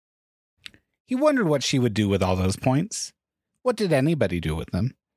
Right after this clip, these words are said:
Everybody had about the same living quarters. Food was furnished by automatic vendors at the hydroponic farms. Clothes were provided, ready-made.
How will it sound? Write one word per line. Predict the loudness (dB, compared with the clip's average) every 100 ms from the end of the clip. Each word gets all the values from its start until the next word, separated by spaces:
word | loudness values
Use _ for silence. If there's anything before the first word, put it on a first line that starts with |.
| _ _ -4
Everybody | 0 0 0 0
had | 0 0 0
about | 0 0 -2 -4
the |
same | -4 0 2 2
living | 2 0
quarters. | 0 0 0 -2 -6 -16 _ _ -4
Food | -2 0
was | -2
furnished | 0 0 0 0
by | 0 2
automatic | 2 2 2 0 0
vendors | 0 0 -2
at | -4
the | -2
hydroponic | 0 2 2 0 0
farms. | 0 0 0 -2 -6 -8 -10 _ _ _ _ _
Clothes | 0 2 2 -2
were | -2 -2
provided, | 0 0 -2 0 -4 -4 -12 _
ready-made. | 0 2 2 2 0 -2 -6